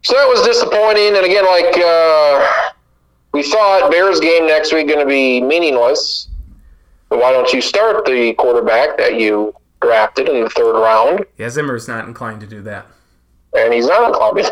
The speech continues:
Speaker 1: do that, so why would you not start him as a, treat it as an exhibition, a tryout, whatever? So I don't know if Cousins, if he's gonna be back in time or if he's gonna get this start.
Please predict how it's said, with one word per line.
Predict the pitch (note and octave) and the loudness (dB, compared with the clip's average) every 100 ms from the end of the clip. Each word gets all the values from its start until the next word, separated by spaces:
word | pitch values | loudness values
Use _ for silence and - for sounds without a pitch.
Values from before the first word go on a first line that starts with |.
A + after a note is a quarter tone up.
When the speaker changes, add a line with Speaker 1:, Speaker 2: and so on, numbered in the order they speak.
| - D#3 | -4 -2
Speaker 1:
do | |
that, | C3 C3 G#3+ - | 0 0 0 0
so | B2+ A2+ A#2 | 0 0 2
why | B2 B2+ | 2 2
would | B2+ | 0
you | B2 | 0
not | B2+ B2+ | 0 0
start | - E3 G3 C#3+ | 0 0 2 2
him | C3 D3+ G3 | 2 2 2
as | D#3 C3 A#2+ | 2 2 0
a, | A#2 G#2+ G2+ - _ _ _ _ _ _ _ - | 0 2 0 -2 _ _ _ _ _ _ _ -8
treat | A#2+ A#2+ | -2 0
it | C3+ | 2
as | C#3 C#3+ | 2 0
an | |
exhibition, | D#3+ E3 E3+ A3 A#3 A3 G#3 | 0 0 0 0 2 0 0
a | F3+ | 0
tryout, | F#3 F#3+ F#3+ F#3 F3 | 0 2 2 2 2
whatever? | D3+ D#3 F#3+ E3+ C#3 D#3+ - - _ _ _ _ _ | 2 2 2 2 2 0 -2 -6 _ _ _ _ _
So | - | -2
I | A#2 A#2 | 0 2
don't | A#2+ | 2
know | A#2 | 0
if | - | 0
Cousins, | D3+ D#3+ E3 D3 | 0 2 0 0
if | A#2+ | -2
he's | C3+ B2+ | -2 -2
gonna | C3 B2+ | 0 0
be | B2 | 0
back | C#3+ E3 F3+ | 2 2 0
in | |
time | E3+ F3+ G#3+ A#3+ - | 0 2 2 2 0
or | - | -2
if | |
he's | B2+ B2+ | -2 -2
gonna | B2+ B2+ | 0 0
get | C3+ C3+ | 0 -2
this | C3+ | -4
start. | - D#3 A3 A3 - | -2 0 2 0 -6